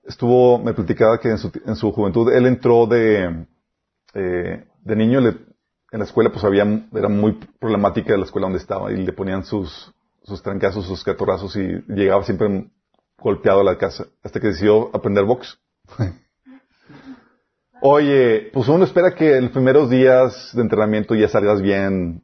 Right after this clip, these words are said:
listo. No, hombre, para nada. Tuvo que, lo ponían a entrenar con los, con los que sabían y era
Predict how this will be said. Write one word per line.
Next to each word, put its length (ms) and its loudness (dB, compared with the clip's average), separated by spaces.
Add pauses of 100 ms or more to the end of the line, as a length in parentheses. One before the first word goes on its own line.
(240)
listo. 380 -6 (240)
No, 220 0
hombre, 680 0
para 200 0
nada. 340 0 (720)
Tuvo 220 2
que, 300 -2 (120)
lo 180 -2
ponían 360 2
a 40 -2
entrenar 500 0
con 100 -4
los, 300 -2 (480)
con 160 -8
los 120 -8
que 80 -12
sabían 320 0
y 60 4
era 420 2